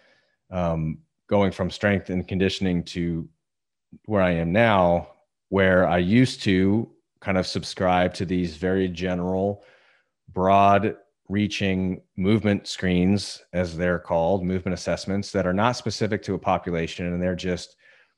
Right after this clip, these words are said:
the same movements for everybody. And they're scored, uh, they're standardized from a position standpoint, and they're standardized from a scoring standpoint. And it doesn't matter who's going through 'em, the criteria is the same.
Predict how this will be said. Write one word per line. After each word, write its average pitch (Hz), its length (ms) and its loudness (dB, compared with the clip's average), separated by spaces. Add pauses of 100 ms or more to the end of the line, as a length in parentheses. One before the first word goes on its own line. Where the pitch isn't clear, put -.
(540)
the 92 80 -6
same 120 300 4
movements 117 420 4
for 95 160 2
everybody. 73 460 -4 (360)
And 92 140 -2
they're 90 120 0
scored, 104 640 2 (220)
uh, 85 240 0
they're 82 140 -6
standardized 104 840 2 (180)
from 87 320 0
a 82 80 0
position 117 420 -2
standpoint, 131 640 0
and 92 120 -4
they're 87 80 -6
standardized 90 560 -4
from 73 140 -10
a 67 40 -10
scoring 107 400 -2
standpoint. 95 680 -2 (600)
And 95 120 0
it 90 40 2
doesn't 90 240 0
matter 90 240 0
who's 95 240 -2
going 107 220 2
through 113 360 4
'em, 95 140 2
the 90 80 -2
criteria 95 580 0
is 80 120 -4
the 80 80 -12
same. - 300 -12